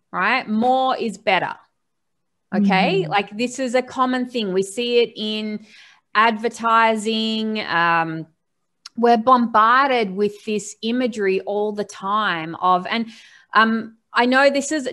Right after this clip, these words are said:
Speaker 1: just a, this is about money, Lee, but I want to, I want to broaden the topic because I really believe that it's, it's more than that. And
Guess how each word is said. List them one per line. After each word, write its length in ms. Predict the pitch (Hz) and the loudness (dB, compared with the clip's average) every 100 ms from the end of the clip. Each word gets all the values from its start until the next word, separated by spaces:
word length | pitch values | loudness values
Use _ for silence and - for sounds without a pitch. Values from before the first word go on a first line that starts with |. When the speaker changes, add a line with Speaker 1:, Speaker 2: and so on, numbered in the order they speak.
| 214 | 0
Speaker 1:
just 320 | 220 220 - | 0 0 -4
a, 120 | 190 - | -8 -10
this 260 | 190 214 - | -8 -6 -4
is 160 | 240 226 | -2 -2
about 260 | 214 208 | 0 0
money, 260 | 190 196 214 | 0 -2 -2
Lee, 180 | 220 233 | 0 2
but 120 | 226 | 2
I 120 | 208 | 0
want 360 | 208 220 240 233 | 0 -4 -4 -10
to, 460 | - 240 226 220 - | -8 -6 -4 -4 -4
I 100 | - | -2
want 220 | 214 240 269 | 0 0 -2
to 40 | |
broaden 480 | 220 214 214 214 214 | -2 2 4 4 0
the 100 | 196 | -6
topic 460 | - 180 254 254 | -4 -2 -2 -4
because 260 | 220 214 220 | -4 -4 -2
I 60 | 208 | -2
really 340 | 208 214 233 | 0 0 0
believe 380 | 226 202 190 185 | -2 -2 0 0
that 140 | 190 | -2
it's, 300 | 185 185 - - | -4 -8 -16 -6
it's 240 | 196 196 | -6 -6
more 300 | 190 175 185 | -6 -4 -4
than 160 | 196 196 | -4 -4
that. 400 | 196 294 339 302 | -2 -2 -2 -4
And 320 | 202 208 208 | -4 -4 -6